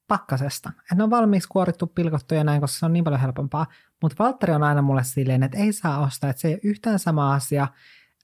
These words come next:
kuin se, että sä söisit tuoreena vihanneksi. Että niissä on paljon enemmän ravintoaineita ja ravintoaineet häviää yhdessä sekunnissa tyyliin. Että se on tyyliin sama kuin söisi pahvia.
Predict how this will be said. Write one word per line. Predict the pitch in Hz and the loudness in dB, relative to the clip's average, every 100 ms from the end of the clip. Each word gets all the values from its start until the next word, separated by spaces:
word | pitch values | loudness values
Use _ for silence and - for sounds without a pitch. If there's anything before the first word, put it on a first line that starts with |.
| _ - | _ -8
kuin | 139 135 | -4 -2
se, | - 135 | 0 0
että | 127 | 0
sä | 131 | -2
söisit | 131 135 135 139 | 0 2 0 -2
tuoreena | - 185 123 - 160 165 - _ _ _ _ | 0 0 0 -4 -8 -8 -10 _ _ _ _
vihanneksi. | 147 127 160 156 - | 0 2 0 -4 -6
Että | 147 156 | -4 0
niissä | 165 160 135 | 0 2 0
on | |
paljon | 127 170 233 214 | 0 0 2 0
enemmän | 190 190 185 | 2 2 0
ravintoaineita | 170 170 170 160 160 156 | 0 0 0 2 2 2
ja | 156 | 2
ravintoaineet | 160 170 165 160 151 151 - _ _ | 2 0 0 0 2 0 -4 _ _
häviää | - 165 165 151 147 | -2 2 4 4 2
yhdessä | 190 196 196 - | 2 2 2 0
sekunnissa | 156 165 - 151 143 131 - | -2 -2 0 2 2 0 -4
tyyliin. | 143 135 143 156 190 185 _ _ _ _ _ _ - | -4 -2 -2 -2 -2 -4 _ _ _ _ _ _ -4
Että | 139 - - 143 139 - | -4 -4 -4 -2 -2 -2
se | - | 0
on | 147 | 2
tyyliin | 156 156 | 2 2
sama | 147 170 156 | 2 2 2
kuin | 143 | 0
söisi | - 139 123 - | -2 -4 -4 -8
pahvia. | 143 - - 170 | -14 -14 -12 -10